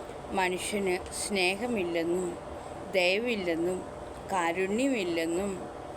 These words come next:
യാതൊരു മനുഷ്യത്വമില്ലെന്നും അറിയാം. ലോകത്തിലെ ഏറ്റവും വലിയ, ആ, മനുഷ്യനെ തിരിച്ചറിഞ്ഞിട്ടുള്ള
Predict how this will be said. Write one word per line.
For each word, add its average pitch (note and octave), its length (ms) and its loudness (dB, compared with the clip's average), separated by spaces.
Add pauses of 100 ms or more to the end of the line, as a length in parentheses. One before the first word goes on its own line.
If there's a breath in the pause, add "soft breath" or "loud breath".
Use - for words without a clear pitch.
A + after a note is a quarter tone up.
(480)
യാതൊരു F#3+ 580 2
മനുഷ്യത്വമില്ലെന്നും F#3 1300 0
അറിയാം. - 460 -2 (640 loud breath)
ലോകത്തിലെ A3+ 580 2
ഏറ്റവും A#3 680 4
വലിയ, A#3 560 2 (440)
ആ, - 280 -2 (120)
മനുഷ്യനെ G#3 720 -2 (120)
തിരിച്ചറിഞ്ഞിട്ടുള്ള G#3 1120 0